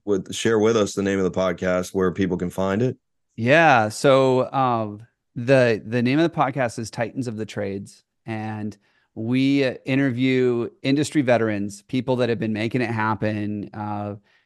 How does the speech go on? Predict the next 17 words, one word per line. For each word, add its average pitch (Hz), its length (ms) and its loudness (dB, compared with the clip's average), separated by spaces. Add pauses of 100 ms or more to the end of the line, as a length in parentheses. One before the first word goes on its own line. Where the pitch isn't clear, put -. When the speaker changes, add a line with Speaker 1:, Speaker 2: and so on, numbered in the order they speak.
Speaker 2:
people 131 280 2
that 120 180 4
have 110 360 0
really 131 320 2
become 123 280 -4
a - 60 -6
powerhouse 110 680 -4
in 104 80 -8
the 95 120 -8
industry, 104 580 -6 (500)
and 120 420 0
they're 117 220 0
o-, 117 220 -2
able 131 240 0
to 127 120 -6
offer 110 380 0
real 147 720 6